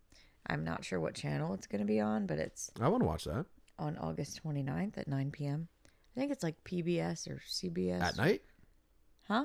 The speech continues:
Speaker 2: At night or in the morning?
Speaker 1: Nine o'clock at night. Yeah.
Speaker 2: Okay, cool.
Speaker 1: Yeah.
Speaker 2: <laughs> Thanks
Speaker 1: Um,
Speaker 2: for clearing that up. <laughs>
Speaker 1: uh, Mountain Dew announced that they're releasing some alcoholic beverages.
Speaker 2: Yeah,
Speaker 1: So
Speaker 2: we
Speaker 1: maybe
Speaker 2: will,
Speaker 1: that,
Speaker 2: we will be getting that.
Speaker 1: maybe th-,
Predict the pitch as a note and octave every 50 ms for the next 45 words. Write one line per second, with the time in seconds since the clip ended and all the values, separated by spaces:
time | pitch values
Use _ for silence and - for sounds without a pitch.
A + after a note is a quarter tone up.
0 | - - - A2+ G2+ G#2 C#3+ G3 A3+ G#3+ F#3 D3+ C3+ B2 A#2 G2+ E2+ C#2+ D2 -
1 | - - - F#3+ F#3 F3 E3+ E3 - E3+ E3 D#3+ D#3 G#3 D#3+ D3+ D#3 - - -
2 | - - A#2+ A#2 - - C2+ - - - - - - - - - - - - -
3 | - - - - - - - - - - E3+ E3 D#3+ D#3 D3+ A#2 - - D#2 -
4 | - - B2 G#2+ F2+ F2+ F2+ F2 G2+ A2 G#2 - - - - - - - - G3
5 | - - G3+ G3+ - G3+ A3 G#3 - - - - - - - - G3 F3 E3 E3+
6 | E3+ F3 F3 - - - - - - - - F3 F3+ F3 F3 F#3 - F#3+ F3 D#3+
7 | E3 - D#3+ D#3+ F3 G3+ A#3+ C4+ C#4+ - - - D#3+ D#3 D3 C#3+ D3 D#3 - -
8 | - E3 D#3 D3+ C#3+ C#3 C#3 C#3 C3+ C#3 D3 C#3 C#3 C#3+ C#3+ - - C#3+ C#3+ C#3+
9 | C#3+ - - - - - - - - - _ - - _ - - - D#3+ D3 -
10 | - - C#3 D3 E3 - D#3+ D#3+ D#3 D3+ D3+ E3+ F3 D#3 C#3+ - - - - -
11 | - - - D3+ C#3 C#3+ C#3 D3 D3 C#3 C3+ A2+ G#2+ G#2+ G2 F#2 G#2 G2+ G2+ G#2
12 | - G#2+ G#2+ G#2+ G#2+ G#2+ F#2+ G#2 G2+ G2 A2 A2+ G2+ F#2 F2+ F2+ - - - -
13 | - - - - - G#3 F3+ E3 D3+ D#3 D#3 E3 -